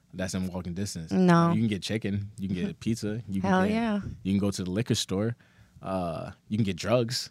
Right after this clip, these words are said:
Speaker 1: You can get a
Speaker 2: <laughs>
Speaker 1: lot of things in walking distance in Asbury Park, and, you know, healthy, nutritious meal preps isn't one of 'em, and we provided that to the community. So I think it's a huge deal.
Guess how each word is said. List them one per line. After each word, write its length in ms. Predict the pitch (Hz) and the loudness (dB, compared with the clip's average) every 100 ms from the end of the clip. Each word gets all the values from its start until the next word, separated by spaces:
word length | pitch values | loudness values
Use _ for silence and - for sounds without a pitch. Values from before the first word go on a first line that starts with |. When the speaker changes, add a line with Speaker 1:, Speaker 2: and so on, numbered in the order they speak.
| 226 | 6
Speaker 1:
You 60 | |
can 240 | - - - | 10 12 12
get 120 | 113 | 8
a 60 | 104 | 6
Speaker 2:
<laughs> 120 | 104 | 8
Speaker 1:
lot 120 | 120 | 8
of 120 | 117 | 6
things 440 | - 127 117 101 98 | 6 6 6 4 -2
in 240 | 101 104 | -2 4
walking 280 | 107 107 101 | 6 6 6
distance 360 | 110 110 95 98 | 2 2 -2 0
in 60 | |
Asbury 360 | 98 95 92 90 | 2 2 0 -2
Park, 340 | - 107 90 - | 2 2 2 -2
and, 240 | 90 85 - _ - _ - | -4 -4 -6 _ -20 _ 2
you 100 | 110 | 2
know, 160 | 90 | 2
healthy, 440 | 85 - 107 101 98 | 0 0 0 2 0
nutritious 800 | 92 85 104 98 98 90 - 95 | 0 -2 -2 -2 -2 -4 -6 0
meal 200 | 107 101 | 0 0
preps 260 | 92 82 | -4 -2
isn't 180 | 98 92 | -2 -2
one 120 | 101 | -2
of 80 | 90 | -2
'em, 160 | 82 82 - | -6 -8 -6
and 180 | 90 92 | -2 0
we 120 | 98 | 0
provided 520 | - 90 90 95 85 | -2 -4 -2 -2 -4
that 200 | 87 82 - - - | -6 -6 -8 -16 -4
to 120 | 101 | -4
the 60 | 87 | -4
community. 440 | 90 90 80 78 | -4 -6 -6 -8
So 140 | - | -8
I 80 | 87 | -6
think 200 | 90 90 | -6 -6
it's 140 | 85 87 | -6 -8
a 60 | |
huge 340 | 85 85 78 - | -8 -8 -8 -10
deal. 200 | - | -14